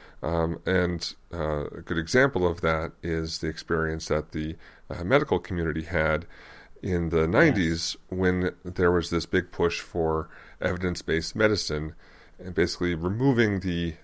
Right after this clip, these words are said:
Speaker 1: experience factor of the doctors, um, and having it just come down to numbers and data and tests, um, to, to move forward with, um,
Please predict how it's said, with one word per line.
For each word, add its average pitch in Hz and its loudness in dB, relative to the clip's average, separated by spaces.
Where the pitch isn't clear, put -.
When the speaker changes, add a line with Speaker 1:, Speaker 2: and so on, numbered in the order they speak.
Speaker 1:
experience 95 0
factor 82 -2
of 78 -4
the 78 -8
doctors, 76 -6
um, 80 -2
and 82 -4
having 85 -4
it 87 -6
just - 0
come 90 -4
down 80 -2
to 82 -4
numbers 80 0
and 76 -6
data 80 -2
and 78 -10
tests, - -4
um, 78 -4
to, 78 -6
to 87 -6
move 82 -4
forward 76 -2
with, 87 0
um, 80 -2